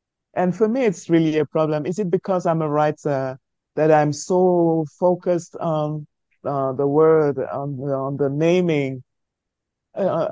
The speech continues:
I don't think so. I think that he who, uh, has the power to name controls, controls you.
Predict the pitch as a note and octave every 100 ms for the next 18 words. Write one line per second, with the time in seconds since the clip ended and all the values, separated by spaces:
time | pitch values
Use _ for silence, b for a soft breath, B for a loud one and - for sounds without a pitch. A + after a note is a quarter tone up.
0 | - A3 A#3 B3+ - G3 F#3+ F3+ D#3+ D3+
1 | D3 D3 _ _ _ _ - F#3+ A#3+ B3
2 | G#3 F#3 - D#3+ F#3 B3 B3 G3+ E3 D#3
3 | - G#3 G#3 - G3+ F#3+ F#3 D#3 G#3 G#3
4 | F3 - D#3+ E3+ E3 E3 - E3 D3 E3+
5 | A3+ G3+ D3+ B2+ _ _ _ _ _ _
6 | _ _ _ _ - D3+ C#3+ D#3 D3 C3
7 | - - - _ _ _ _ _ _ _
8 | - C3+ - C#3 C3+ C3 A#2 G#2+